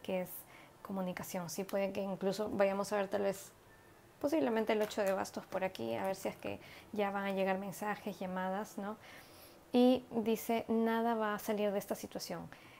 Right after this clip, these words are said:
Esta carta habla muchísimo de, de estar estancado en una situación y no hacer nada por salir de ella, a pesar de tener las herramientas para hacerlo, ¿sí? Es, me hace recordar mucho a la carta del mago también,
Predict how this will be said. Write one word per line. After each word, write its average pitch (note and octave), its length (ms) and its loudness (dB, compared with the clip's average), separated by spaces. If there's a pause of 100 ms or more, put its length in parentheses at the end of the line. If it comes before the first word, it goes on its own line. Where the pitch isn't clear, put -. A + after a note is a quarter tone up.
(100)
Esta C#4+ 220 0
carta B3 320 0
habla B3 160 6
muchísimo A3+ 760 0
de, F#3+ 580 0 (200)
de G#3 80 4
estar G#3+ 240 0
estancado G#3 640 0
en G3+ 60 0
una G3+ 180 -2
situación G#3 600 -4
y G3 80 -4
no G3+ 280 2
hacer G3+ 300 -4
nada G3+ 440 -4
por G3+ 120 0
salir G3 380 -4
de F#3+ 200 0
ella, F#3 260 -2
a - 80 -6
pesar A3 420 -4
de A3 100 2
tener F#3+ 420 -2 (280)
las F#3+ 180 -4
herramientas F#3 420 -2
para G3 180 -6
hacerlo, F#3 400 -2
¿sí? F#3 280 -8 (360)
Es, - 260 -2
me G#3+ 140 2
hace A#3+ 160 -2
recordar F#3+ 340 -2
mucho G3 220 -4
a G3+ 40 -2
la F3+ 60 -6
carta F#3 300 -6
del F3 100 -2
mago F3+ 360 -2
también, F#3 380 -8